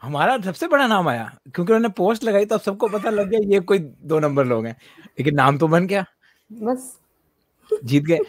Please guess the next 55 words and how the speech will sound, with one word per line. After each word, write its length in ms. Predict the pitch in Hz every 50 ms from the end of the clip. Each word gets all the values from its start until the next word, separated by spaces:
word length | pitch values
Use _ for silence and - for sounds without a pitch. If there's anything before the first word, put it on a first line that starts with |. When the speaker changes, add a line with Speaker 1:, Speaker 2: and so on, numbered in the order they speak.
| - 480
Speaker 1:
फिर 260 | - - 196 226 247
उनको 200 | 233 220 220 220
जब 140 | 190 202 -
कनेक्ट 280 | - 180 180 185 -
किया, 100 | 220 214
"अच्छा, 120 | 202 - 208
ये 140 | 208 202
वही 280 | 190 170 160 165 208 214
है 80 | 214 190
जिनको 240 | 196 185 175 202
सबने 260 | 180 - 180 165 180 156 - _ _ _ _ _ _ _ _ -
बोला 220 | 170 160 151 139
था 120 | 127 135 127
ग्रुप 460 | 123 123 123 120 - 131 113 113 107 107
में", 100 | 110 107 113 - - - - - - - _ _ _ _ -
वो 260 | 143 127 127 127 - _ _ _ - - - - _ _ -
Speaker 2:
जी। 280 | 269 247 226 220 214 214
Speaker 1:
जो 280 | 190 127 123 123 131 - 135
शो 180 | - 139 135
हुआ 180 | 135 131 123 117
था। 180 | 120 120 120 - _ _ _ _ _ _ _ _ _ _ _ _ 214
Speaker 2:
जी। 240 | 202 208 208 185 180 135 -
Speaker 1:
अब, 220 | 123 123 117 104 - _ _ _ _ _ _ _ _ _ _ _ _ _ -
और 200 | - 104 107 101
बस 240 | 92 120 156 - -
फिर 100 | 170 156
इस 180 | 139 131 -
तरह 160 | - 160 151 139
से 320 | - 147 127 120 113 107
हम 240 | - 104 117 117 117
लोग 180 | 127 127 127
जो 120 | 127 131 127
हैं 220 | 123 120 117 117 - _
Speaker 2:
<laughs> 60 | _
Speaker 1:
स्टार्स 400 | - - - 135 120 135 156 165
बन 200 | 170 165 156 151
गए। 160 | 139 123 117 - _ _ _ - - - - - -
फिर 340 | - - - 277 - 180 190
मेरे 140 | 196 190
फादर 280 | 170 156 156 151 151 165
ने 100 | 170 160
कहा 100 | 165 165
कि 140 | 151 165 156
"भाई, 180 | 151 151 165
हम 160 | 170 156 147 131
जा 160 | 131 120 123
रहे 120 | 131 135
हैं 60 | 127
यूके।" 220 | 120 110 - 107 104
कह 280 | 110 139 117 117 156
रहे 100 | 170 208
हैं, 60 | 208 175
"यूके 220 | 160 135 - 214
जाना 240 | 185 202 190 196 208
है, 160 | 208 202 -